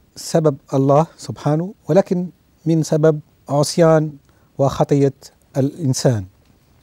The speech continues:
وال-، واللي س-، آه، سبب هذا المعصية ولدت الموت، ولذا الله قال للإنسان:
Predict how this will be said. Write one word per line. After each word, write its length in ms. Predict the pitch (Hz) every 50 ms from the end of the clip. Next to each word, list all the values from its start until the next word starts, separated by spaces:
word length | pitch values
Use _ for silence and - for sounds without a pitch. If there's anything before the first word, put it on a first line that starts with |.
| _ _ _ _ _ _ _ _ _ _ - - _ _ _ _ _ _ _ _ -
وال-، 1800 | 131 135 139 139 135 135 135 131 131 - _ _ _ _ _ _ _ _ _ _ _ _ _ _ - 143 139 135 131 131 131 127 123 123 123 117 - - _ _ _ _ _ _ _ _ _ _ _ _ _ _ _ _ _ -
واللي 200 | 139 131 135 139
س-، 120 | - -
آه، 400 | - - 139 131 135 127 127 123
سبب 380 | 123 - 196 190 180 180 147 131 - _ _ _ _ _ _ _ _ _ _ _ _
هذا 340 | - 160 151 165 175 156 151
المعصية 1200 | 147 135 127 123 120 127 127 - _ _ _ _ _ - 143 160 180 - - 170 147 139 139 143 147 _ _ _ _ _ _ _ -
ولدت 720 | 139 120 131 160 190 180 147 160 165 - _ - - - _ _ _ _ _ _ _ _ - -
الموت، 520 | 135 131 139 156 139 113 - - - - - _ _ _ _ _ _ _ _ _ _ _ _ _ _ _ _ -
ولذا 440 | 127 135 156 151 160 160 160 165 - _ _ _ _ _ _ - 135
الله 380 | 131 135 143 165 170 160 151 - _ _ _ _ _ _ _ _ _ _ _ _ _ -
قال 260 | - 165 170 165 156
للإنسان: 800 | 143 135 131 127 139 147 143 127 - - 147 143 139 135 131